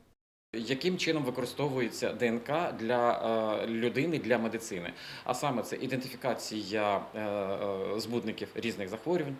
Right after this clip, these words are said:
вірусів, бактерій, грибів. Можна використовувати для діагностики захворювань, його можна використовувати для персоналізованого лікування,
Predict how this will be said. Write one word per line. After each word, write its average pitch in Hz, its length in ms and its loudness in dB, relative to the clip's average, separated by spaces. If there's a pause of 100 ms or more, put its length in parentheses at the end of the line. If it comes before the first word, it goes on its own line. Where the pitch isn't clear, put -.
(100)
вірусів, 170 420 0 (100)
бактерій, 135 500 0 (100)
грибів. 110 400 -2
Можна 139 300 2
використовувати 127 1000 0 (140)
для 123 100 4
діагностики 104 640 0
захворювань, 107 680 -4
його 127 220 2
можна 123 300 2
використовувати 117 1080 0
для 107 240 0
персоналізованого 113 1400 0
лікування, 107 920 -2